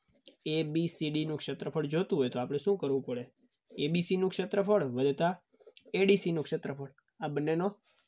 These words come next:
સરવાળો કરવો પડે. તો ચાલો, એ બી સીનું આપણને શું મળ્યું હતું ક્ષેત્રફળ? છ સેન્ટીમીટર સ્ક્વેર મળ્યું હતું. તથા એ ડી સીનું ક્ષેત્રફળ શું મળ્યું હતું? નવ પોઇન્ટ બે સેન્ટીમીટર સ્ક્વેર મળ્યું હતું. છ સેન્ટીમીટર સ્ક્વેર વત્તા નવ પોઇન્ટ બે સેન્ટીમીટર સ્ક્વેર શું થાય?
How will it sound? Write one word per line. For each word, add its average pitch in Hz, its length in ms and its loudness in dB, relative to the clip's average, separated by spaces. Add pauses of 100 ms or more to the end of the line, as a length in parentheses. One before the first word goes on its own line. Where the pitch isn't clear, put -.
(120)
સરવાળો 185 500 6
કરવો 139 260 2
પડે. 127 180 -2 (680)
તો 147 80 -6
ચાલો, 151 300 -2 (260)
એ 160 100 4
બી 185 140 6
સીનું 202 320 4
આપણને 208 300 2
શું 208 220 4
મળ્યું 156 200 2
હતું 147 120 -4
ક્ષેત્રફળ? 143 440 -4
છ 180 320 0
સેન્ટીમીટર 165 460 0
સ્ક્વેર 123 340 -2
મળ્યું 120 220 -4
હતું. 120 160 -12 (760)
તથા 151 280 0
એ 175 80 2
ડી 196 140 6
સીનું 208 240 6
ક્ષેત્રફળ 208 420 2
શું 208 200 2
મળ્યું 151 200 2
હતું? 131 120 4
નવ 151 200 4
પોઇન્ટ 170 320 -2
બે 165 220 2
સેન્ટીમીટર 135 520 -2
સ્ક્વેર 131 320 -6
મળ્યું 135 240 -4
હતું. 135 180 -16 (880)
છ - 320 2
સેન્ટીમીટર 208 420 6
સ્ક્વેર 208 260 6
વત્તા 180 300 2
નવ 170 200 2
પોઇન્ટ 190 280 2
બે 190 160 2
સેન્ટીમીટર 170 480 -2
સ્ક્વેર 127 280 -4
શું 202 220 2
થાય? 151 200 -2